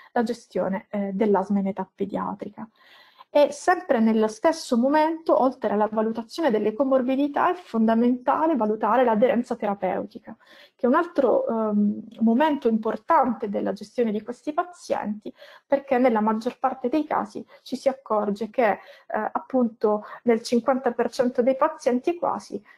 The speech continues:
eh, c'è un incompleto controllo legato ad una ridotta aderenza o a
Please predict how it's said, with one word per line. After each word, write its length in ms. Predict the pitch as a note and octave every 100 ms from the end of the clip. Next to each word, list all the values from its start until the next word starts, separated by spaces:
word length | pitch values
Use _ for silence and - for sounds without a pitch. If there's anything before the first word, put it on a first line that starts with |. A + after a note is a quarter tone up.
| _
eh, 200 | - A3
c'è 240 | - C4
un 180 | A3+ B3
incompleto 580 | B3 B3 C4 C4 A#3 C4+
controllo 720 | D#4 B3+ - G3 F#3 G3 G3+ -
legato 440 | A#3+ A3+ G#3 G#3
ad 100 | G3
una 200 | G#3+ G#3
ridotta 400 | A#3 A3+ - C4+
aderenza 720 | C4+ C#4 - F#3+ G#3 - G#3+
o 240 | - G#3 -
a 240 | A3 G#3+